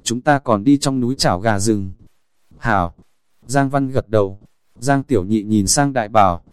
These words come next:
lại nhìn sang nhà mình Tiểu Thúc, bẹp miệng lẩm bẩm nói, Tiểu Thúc, ta không... Nghĩ trở về.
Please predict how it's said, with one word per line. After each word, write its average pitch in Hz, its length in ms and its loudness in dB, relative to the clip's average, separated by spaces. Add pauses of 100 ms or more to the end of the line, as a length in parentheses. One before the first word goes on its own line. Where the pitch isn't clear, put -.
(120)
lại 120 220 -6
nhìn 104 220 0
sang 139 280 0
nhà 107 160 0
mình 101 220 0
Tiểu 101 200 -2
Thúc, - 220 0 (280)
bẹp 107 260 -2
miệng 110 240 -2
lẩm 101 240 -2
bẩm 98 200 -2
nói, 104 320 -2 (260)
Tiểu 104 160 2
Thúc, 180 200 0 (300)
ta 139 140 2
không... 143 360 -6 (800)
Nghĩ 160 200 2
trở 101 200 0
về. 98 380 2